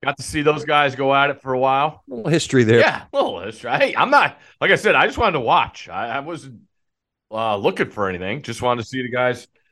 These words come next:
Speaker 1: uh, out there. And then, uh, caught up with our, our guy Homa, who was playing with, uh, J T Poston. Caught a bunch of him for a while.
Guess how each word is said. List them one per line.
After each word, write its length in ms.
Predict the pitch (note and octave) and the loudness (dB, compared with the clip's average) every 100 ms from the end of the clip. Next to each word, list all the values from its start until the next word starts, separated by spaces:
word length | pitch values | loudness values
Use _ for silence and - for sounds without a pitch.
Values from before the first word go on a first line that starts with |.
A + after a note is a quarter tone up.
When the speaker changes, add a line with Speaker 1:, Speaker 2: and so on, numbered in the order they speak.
| _ _ _ | _ _ _
Speaker 1:
uh, 40 | |
out 500 | A2+ A2+ A#2 A#2 C3+ | -6 -4 0 2 4
there. 360 | C3+ D3 E3+ - _ _ _ _ _ - | 4 2 2 -2 _ _ _ _ _ -2
And 220 | B2+ B2+ | -2 2
then, 300 | C#3 C#3 C#3 | 0 0 -2
uh, 220 | C3+ C#3+ | 0 0
caught 240 | C#3+ D3+ | 0 0
up 40 | C#3+ | 2
with 100 | C#3 | 0
our, 200 | C#3 C#3 _ - | -2 -8 _ -8
our 120 | B2 | -4
guy 240 | C3+ C#3 | 2 2
Homa, 460 | A#2+ C#3+ D3+ D#3+ D#3+ _ _ _ _ | 2 0 0 -2 -4 _ _ _ _
who 80 | C3+ | -12
was 140 | A#2 | -12
playing 280 | - C#3+ C#3+ | -4 -2 0
with, 160 | C3 B2 | 0 2
uh, 180 | A#2+ A2 | 2 2
J 240 | C3 C3+ | 0 -2
T 160 | C3+ A2+ | -4 -10
Poston. 680 | C3 C#3 D3 - D3 D3 - _ _ _ _ _ _ - | -2 -2 -2 -4 -6 -6 -14 _ _ _ _ _ _ -8
Caught 140 | A2+ | -6
a 40 | |
bunch 380 | G#2 B2+ C#3 C#3 | -2 2 2 2
of 80 | B2 | -2
him 360 | B2+ C#3 C#3 C#3 | 2 0 -2 -4
for 220 | C3+ B2+ | 0 0
a 20 | |
while. 460 | C3+ C#3 C3+ C3+ | 0 -2 -2 -4